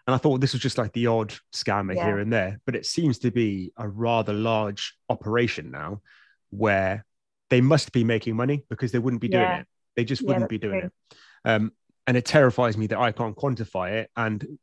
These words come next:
Speaker 1: thankfully, nobody's ever reached out to me and said, um, "I have been scammed." I've had plenty of people messaging me saying, "Just so you know, there is an account that's pretending to be you that's messaged me talking about
Speaker 2: Mm.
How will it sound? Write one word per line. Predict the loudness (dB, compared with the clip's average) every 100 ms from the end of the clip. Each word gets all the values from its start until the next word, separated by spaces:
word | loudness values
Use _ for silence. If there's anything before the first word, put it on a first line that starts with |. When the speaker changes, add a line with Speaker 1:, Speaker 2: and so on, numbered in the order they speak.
| -8
Speaker 1:
thankfully, | 0 2 2 0
nobody's | 0 0 -2
ever | -4 -4
reached | -8 -6
out | -6 -6
to | -8
me |
and | -8
said, | -4 -4 -4 -12 _ _ _ 0
um, | 0 0 -4 -8
"I | -6
have | 0 2 0 -2
been | -10
scammed." | -10 -10 -8 -8 -6
I've | -2
had | 0
plenty | 4 4
of | 2
people | 0 -2
messaging | -4 -4 -6
me |
saying, | -2 0 0 -2
"Just | -6 -6
so | -4
you | -4 0
know, | 4 4 4 0
there | -2 -4
is | -4
an | -6
account | -6 -4 -4 -4
that's | -8 -12
pretending | -12 -10 -10 -12
to | -12
be |
you | -10 -8
that's | -10 -10
messaged | -12 -14 -14
me | -12 -12 -14 -20 -20 _ -6
talking | -4 -2
about |
Speaker 2:
Mm. | -4